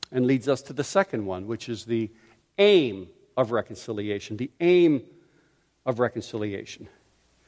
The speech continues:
So if we're simply following the passage, we see that Paul drops us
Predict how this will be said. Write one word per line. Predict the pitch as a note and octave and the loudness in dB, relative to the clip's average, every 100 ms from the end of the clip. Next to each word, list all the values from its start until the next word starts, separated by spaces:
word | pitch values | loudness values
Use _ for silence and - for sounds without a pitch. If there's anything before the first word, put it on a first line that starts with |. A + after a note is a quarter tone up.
| _ _ _ _ _ | _ _ _ _ _
So | - G3+ | 6 8
if | D#3+ | 8
we're | D#3 | 4
simply | - G3+ F3 | 4 4 2
following | - D3 D3+ F3+ G3+ | 0 2 4 4 4
the | G#3 | 2
passage, | - - C3+ C3 D3 B2+ | -4 0 0 0 -6 -8
we | C#3 | -8
see | - D#3+ | -4 -4
that | A#2+ - | -4 -4
Paul | - E3 | 2 2
drops | E3+ C#3 D#3 D3+ E3 | 2 2 2 2 -2
us | C#3+ | -2